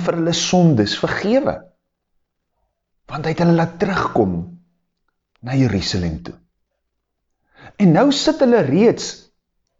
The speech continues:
in hierdie herstelde genadesituasie. God se genade was groot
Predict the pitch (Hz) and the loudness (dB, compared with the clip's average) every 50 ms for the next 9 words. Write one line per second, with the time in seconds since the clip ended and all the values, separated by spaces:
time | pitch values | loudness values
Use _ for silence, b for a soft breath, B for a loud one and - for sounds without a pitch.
0 | _ - - - - - 170 170 143 170 196 240 220 175 147 135 - - - - | _ -20 -20 -16 -4 0 2 4 4 4 4 4 4 4 2 0 -2 -6 -2 0
1 | 208 214 220 220 190 135 117 107 107 - - - - _ _ _ _ _ _ _ | 2 2 4 4 4 4 4 2 0 -2 -10 -18 -20 _ _ _ _ _ _ _
2 | - - - 175 156 143 147 160 180 196 202 170 - 139 - - - 85 76 76 | -12 -4 0 0 0 0 0 -2 0 0 0 0 -2 -4 -4 -2 -4 -4 -4 -6
3 | 73 - - - 50 - _ _ _ _ _ _ _ _ _ _ _ _ b b | -10 -12 -14 -16 -16 -18 _ _ _ _ _ _ _ _ _ _ _ _ b b
4 | b b b b - - - 220 214 - - 214 - - 196 170 151 151 156 165 | b b b b -4 0 0 0 0 0 -4 -4 -2 0 0 2 2 2 2 2
5 | 190 190 175 147 135 165 175 180 - - - 202 220 254 294 302 - - - - | 2 2 2 0 -2 -4 -4 -4 -2 -2 0 2 2 2 2 2 0 -2 -4 -10
6 | - | -18